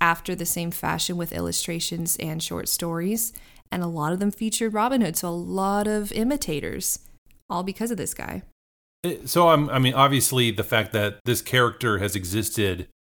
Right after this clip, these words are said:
Speaker 2: for so long and still exists and still has movies and,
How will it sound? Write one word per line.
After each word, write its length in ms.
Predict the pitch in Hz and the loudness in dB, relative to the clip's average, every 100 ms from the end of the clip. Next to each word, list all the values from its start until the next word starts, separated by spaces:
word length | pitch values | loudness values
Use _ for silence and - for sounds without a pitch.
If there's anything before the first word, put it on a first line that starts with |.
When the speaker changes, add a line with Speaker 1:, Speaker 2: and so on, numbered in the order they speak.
| _ _ _ | _ _ _
Speaker 2:
for 160 | - 135 | -2 2
so 360 | - - 127 107 | 2 4 6 6
long 560 | 95 101 101 92 87 - | 4 4 2 0 -4 -4
and 140 | 101 | -4
still 380 | - - 110 107 | -4 0 2 2
exists 520 | 92 87 90 85 - | 2 -2 -2 -4 -6
and 120 | 90 | -6
still 340 | - - 107 95 | -4 0 2 4
has 200 | 98 90 | 2 0
movies 720 | 104 120 107 117 117 110 98 | 0 2 4 4 4 2 0
and, 220 | 87 | -2